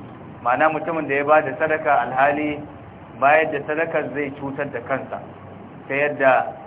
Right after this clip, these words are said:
zai kuma yana roƙon mutane, shi bayan ya ba da abin da ke hannunsa, ko kuma a'a,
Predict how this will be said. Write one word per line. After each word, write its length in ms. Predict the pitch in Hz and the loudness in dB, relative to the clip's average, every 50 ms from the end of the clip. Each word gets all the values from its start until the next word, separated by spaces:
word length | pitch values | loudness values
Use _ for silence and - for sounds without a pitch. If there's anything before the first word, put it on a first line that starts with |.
| - - - - | -18 -16 -10 -6
zai 100 | 131 147 143 143 | -4 -4 -2 -2
kuma 220 | 143 139 139 139 139 | -2 -2 0 0 0
yana 200 | 143 139 135 123 | 0 0 0 -2
roƙon 320 | 113 113 - 131 139 143 | -2 -4 -6 -6 -6 -6
mutane, 500 | 139 143 139 139 120 117 123 143 175 190 - - - - - - - - - - | -6 -8 -6 -6 -6 -4 -4 -6 -6 -8 -10 -14 -16 -18 -18 -18 -18 -18 -10 -6
shi 140 | 147 151 | -4 0
bayan 280 | 151 147 147 147 147 147 | 2 4 4 4 4 2
ya 140 | 147 147 143 | 2 2 4
ba 180 | 143 151 151 | 6 6 6
da 140 | 147 143 123 | 6 4 2
abin 160 | 120 131 135 131 | 0 -2 -4 -6
da 60 | 123 | -8
ke 140 | 113 110 120 | -8 -6 -2
hannunsa, 500 | 120 135 147 160 160 160 156 151 147 151 147 - - - - - - - - - | -2 0 0 0 -2 -2 -2 -2 -2 -2 -4 -8 -12 -12 -12 -12 -12 -14 -8 -4
ko 120 | 139 143 143 143 | -2 0 0 0
kuma 160 | 147 147 147 | 2 4 4
a'a, 360 | 143 143 156 160 151 147 139 | 6 8 8 8 8 8 6